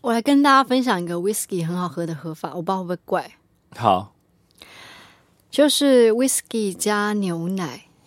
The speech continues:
Speaker 1: 加蜂蜜，
Speaker 2: <sighs>
Speaker 1: 加一点点肉桂粉，很好喝。
Speaker 2: 我觉得你没有去考黑暗料理。
Speaker 1: 这个不黑暗。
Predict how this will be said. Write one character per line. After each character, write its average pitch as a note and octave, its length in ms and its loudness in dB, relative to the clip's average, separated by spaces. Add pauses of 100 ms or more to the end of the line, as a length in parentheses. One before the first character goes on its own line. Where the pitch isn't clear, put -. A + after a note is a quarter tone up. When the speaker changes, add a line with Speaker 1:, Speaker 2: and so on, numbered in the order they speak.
(260)
Speaker 1:
加 F3+ 340 -6
蜂 F#3+ 560 -2
蜜， G3 340 -6 (680)
Speaker 2:
<sighs> - 600 -20
Speaker 1:
加 F3+ 280 -6
一 G3 100 -6
点 E3 240 -6
点 E3+ 260 -6
肉 F#3 180 -4
桂 E3+ 260 -6
粉， - 200 -18 (100)
很 D#3+ 200 -10
好 C3+ 100 -8
喝。 - 60 -2
Speaker 2:
我 - 20 2
觉 F#3 60 2
得 A3+ 80 2
你 C#3 60 2
没 F2+ 180 -2
有 G#2 260 -2
去 - 200 -8
考 - 260 -14
黑 F#2+ 160 -8
暗 G2+ 180 -2
料 G2 200 -2
理。 - 220 -14 (840)
Speaker 1:
这 - 100 -14
个 A#3+ 100 0
不 G#3+ 120 -6
黑 F3 280 -4
暗。 E3 260 -4